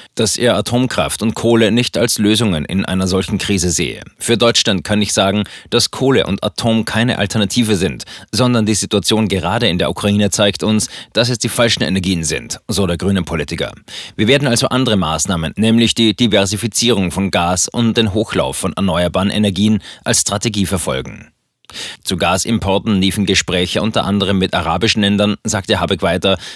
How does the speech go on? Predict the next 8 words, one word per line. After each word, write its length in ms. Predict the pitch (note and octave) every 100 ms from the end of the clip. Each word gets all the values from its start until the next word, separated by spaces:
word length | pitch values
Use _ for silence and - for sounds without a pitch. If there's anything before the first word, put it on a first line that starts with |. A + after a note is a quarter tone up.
| -
Am 140 | -
Sonntag 400 | A2+ B2+ C#3+ F2+
sagte 320 | - D2+ - -
etwa 240 | - G2
Algeriens 580 | G2 G2 A2+ A2 G#2 G2+
staatliches 560 | - E2 F#2+ F#2+ F#2
Energieunternehmen 760 | G#2 F#2+ G2+ G2+ G#2+ G2 G2 F2+
zu, 300 | - A#2